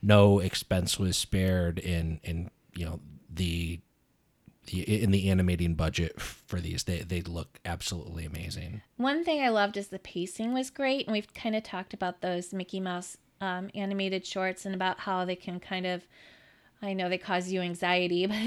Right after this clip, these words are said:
Speaker 1: Oh, they
Speaker 2: they
Speaker 1: do.
Speaker 2: seem
Speaker 1: They're
Speaker 2: a little
Speaker 1: always
Speaker 2: bit too fast-paced or maybe a little aggressive or angry or something, and this wasn't like that at all. I mean, this was, like, just a pleasure and delightful to watch.
Speaker 1: Mm-hmm.
Speaker 2: Um, so my two favorites were Groot Takes a Bath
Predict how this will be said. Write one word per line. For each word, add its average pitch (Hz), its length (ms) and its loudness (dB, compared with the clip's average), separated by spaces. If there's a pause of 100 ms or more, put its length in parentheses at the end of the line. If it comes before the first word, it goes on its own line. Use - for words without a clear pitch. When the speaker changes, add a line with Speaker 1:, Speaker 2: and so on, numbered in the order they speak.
Speaker 1:
Oh, - 80 8
they 311 180 10
Speaker 2:
they 320 120 6
Speaker 1:
do. 202 160 8
Speaker 2:
seem 170 100 10
Speaker 1:
They're - 100 10
Speaker 2:
a 330 40 12
little 320 140 10
Speaker 1:
always 120 220 4
Speaker 2:
bit - 0 -
too 285 280 4
fast-paced 240 640 2
or 202 60 2
maybe 220 240 0
a 214 80 4
little 202 360 4
aggressive 214 520 4
or 208 160 6
angry 208 420 4
or 190 80 4
something, 202 500 -2
and 202 120 -4 (260)
this - 160 -10
wasn't 240 220 0
like 185 160 2
that 151 140 -2
at - 100 -18
all. 185 160 2
I 170 100 2
mean, 185 140 -4
this 240 160 -4
was, 208 160 -4
like, 165 180 -2
just - 220 -10
a - 20 -4
pleasure 165 600 -4
and 170 120 -8
delightful 165 420 -6
to 170 100 -4
watch. - 380 -8
Speaker 1:
Mm-hmm. 104 360 2 (220)
Speaker 2:
Um, 220 460 6
so 208 640 4 (400)
my 240 460 6
two 311 320 0
favorites 254 1040 4
were 226 440 6
Groot 226 200 0
Takes 269 280 -4
a 330 40 4
Bath 220 480 6